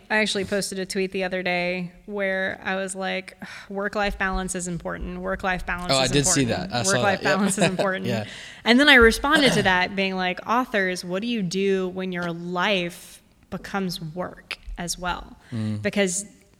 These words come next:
Speaker 1: that is essentially, like, what I'm struggling with and what a lot of authors struggle with, with day jobs,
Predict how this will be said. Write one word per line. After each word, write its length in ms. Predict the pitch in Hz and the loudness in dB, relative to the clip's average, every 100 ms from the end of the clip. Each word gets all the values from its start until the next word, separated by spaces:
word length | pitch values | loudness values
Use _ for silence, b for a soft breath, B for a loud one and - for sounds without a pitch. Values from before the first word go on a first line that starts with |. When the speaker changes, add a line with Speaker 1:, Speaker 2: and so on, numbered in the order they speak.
| _ | _
Speaker 1:
that 420 | 214 180 196 214 | -14 -2 2 4
is 220 | 220 196 | 2 0
essentially, 520 | 196 - 185 170 180 180 | -2 -2 -4 -4 -6 -6
like, 240 | 175 175 | -6 -10
what 640 | 175 175 170 180 185 - - | -12 -10 -4 -4 -4 -10 -10
I'm 160 | - 190 | -4 -2
struggling 480 | 180 196 180 190 175 | -2 -2 -2 -4 -4
with 220 | 175 170 | -6 -8
and 120 | 170 | -8
what 200 | 165 175 - | -8 -10 -10
a 120 | 175 | -8
lot 360 | 170 180 190 | -6 -4 -4
of 80 | 180 | -4
authors 380 | 185 - 185 190 | -6 -8 -10 -10
struggle 380 | - 196 196 208 | -8 -10 -10 -12
with, 200 | 208 - | -12 -14
with 140 | 196 | -16
day 160 | - 202 | -14 -14
jobs, 400 | 196 - 220 | -14 -14 -10